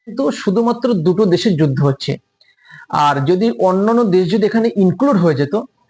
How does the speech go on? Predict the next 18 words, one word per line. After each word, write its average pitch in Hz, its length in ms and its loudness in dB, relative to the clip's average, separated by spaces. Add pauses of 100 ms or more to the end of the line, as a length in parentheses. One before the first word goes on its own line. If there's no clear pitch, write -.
(100)
তাহলে 175 260 -2
কিন্তু 202 200 0
ইরান 180 300 2
সরাসরি 175 540 0
হরমুজ 160 500 0
প্রণালী 165 260 0
বন্ধ 147 380 0
করে 139 180 0
দিত। 123 220 -4 (500)
হরমুজ 185 460 0
প্রণালী 208 340 2
ইরান 196 360 2
বন্ধ 180 280 2
করেনি, 196 520 0
এর 190 220 0 (240)
এটাই 233 320 0
ইঙ্গিত 220 240 2
দিচ্ছে 208 520 -4